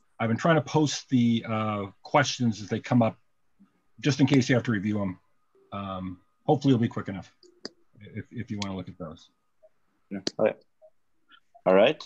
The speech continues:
Speaker 3: Uh, number one. Uh, so, uh, do you support, uh, publicly funded elections? Uh, then why or why not?
Speaker 2: Uh, yes, I do. That's a good question. I do. And,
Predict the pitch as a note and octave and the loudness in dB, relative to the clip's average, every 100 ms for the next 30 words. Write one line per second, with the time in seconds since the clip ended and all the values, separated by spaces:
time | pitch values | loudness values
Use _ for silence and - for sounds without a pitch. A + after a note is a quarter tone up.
0 | - G#2 G2 G2 G#2 G#2 A2+ C#3 E3+ _ | 0 4 4 4 2 4 4 4 -4 _
1 | _ - _ _ - G#2 G2+ - A2 G#2+ | _ -20 _ _ 2 2 2 2 2 4
2 | G#2 G2 A#2+ A2+ - C3 A2+ A2+ - G2+ | 2 0 -4 -4 -4 -2 -2 -2 -6 -4
3 | F#2 - G#2+ - G2+ A2+ G#2+ G#2 A2+ - | -4 -6 -10 -6 -2 -2 0 0 0 -2
4 | C#3 C#3 C3+ - G#2+ G2 F#2 F2+ G2 G2 | -6 -8 -10 -8 -2 -2 -2 -4 -6 -8
5 | F#2+ - G#2 F#2+ G2+ G#2 A#2+ - _ _ | -10 0 2 4 4 2 -2 -6 _ _
6 | _ _ _ _ _ _ - - - - | _ _ _ _ _ _ -20 -18 -16 -16
7 | - _ _ - C3 B2+ B2+ A2+ - - | -18 _ _ 4 8 10 10 6 2 -10
8 | _ _ E3 D#3 B2 - - B2+ A2+ A2 | _ _ 4 6 6 2 2 4 6 4
9 | G2 B2+ A#2+ A#2 A#2 - A#2 G#2 G#2+ A2 | 6 4 4 2 2 4 4 4 2 2
10 | G2+ C#3+ D3+ D#3 - A2+ A2 A2 A2 G#2+ | 6 8 10 8 6 4 6 6 4 2